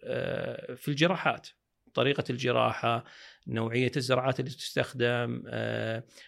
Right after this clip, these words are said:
حاليا في الروبوت يستخدم في الجراحات، فهذا كله نتاج، آه، بحوث ونتاج، آه، دراسات.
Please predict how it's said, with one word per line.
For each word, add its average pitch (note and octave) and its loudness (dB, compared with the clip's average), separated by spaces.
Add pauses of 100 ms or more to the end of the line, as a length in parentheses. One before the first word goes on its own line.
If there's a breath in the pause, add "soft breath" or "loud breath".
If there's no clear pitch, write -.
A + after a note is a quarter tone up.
(160)
حاليا A#2+ -2
في A#2 -2
الروبوت C3 0
يستخدم C3 -2
في B2 -6
الجراحات، B2 2 (340 loud breath)
فهذا C3 2
كله F3+ 2
نتاج، C#3 2 (140)
آه، B2 -2
بحوث B2 0 (220)
ونتاج، B2+ 0 (440 loud breath)
آه، A#2 -2
دراسات. A#2+ 2